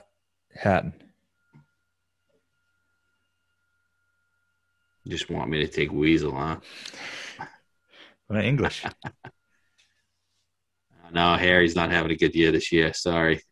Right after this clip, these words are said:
Speaker 2: His year's the, his, his year happened. Um, you took Hatton, huh? I'm gonna take the,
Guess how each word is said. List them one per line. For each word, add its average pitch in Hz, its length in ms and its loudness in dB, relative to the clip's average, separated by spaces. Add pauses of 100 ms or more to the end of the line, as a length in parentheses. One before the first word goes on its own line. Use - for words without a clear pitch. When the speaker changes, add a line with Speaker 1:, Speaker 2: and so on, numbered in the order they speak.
(240)
Speaker 2:
His 90 180 0
year's 87 260 4
the, 82 200 -2
his, 92 280 -2 (120)
his 95 180 -4
year 92 180 6
happened. 85 460 -2 (880)
Um, 101 720 4 (1500)
you 104 100 -12
took - 200 -8
Hatton, - 400 -4
huh? 90 300 -6 (340)
I'm 139 140 2
gonna 160 100 4
take 131 240 2
the, 127 140 -4